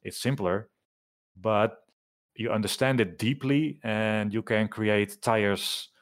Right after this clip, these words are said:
for a hundred cars in a week if you have to.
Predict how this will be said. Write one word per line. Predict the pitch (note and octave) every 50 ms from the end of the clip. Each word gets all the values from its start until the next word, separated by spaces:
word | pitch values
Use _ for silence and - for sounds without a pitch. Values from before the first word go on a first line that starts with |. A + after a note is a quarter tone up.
| _ _ -
for | - G#2 G#2+ G#2
a | G#2 F#2
hundred | G#2 B2 C3+ A#2+ A#2 - -
cars | - A2 G#2 G2+ G2+ G2+ G2+ - - - - _ _ _ _ _ _ _ _ _ _ _ _ _ _ _ _ _ _ _ _ _ -
in | - A#2+ A#2
a | A2+
week | B2 B2 A2 G2 - - - -
if | A2 F#2 -
you | A2+ F#2+
have | G2 F#2+ F2+ - -
to. | - E2+ D#2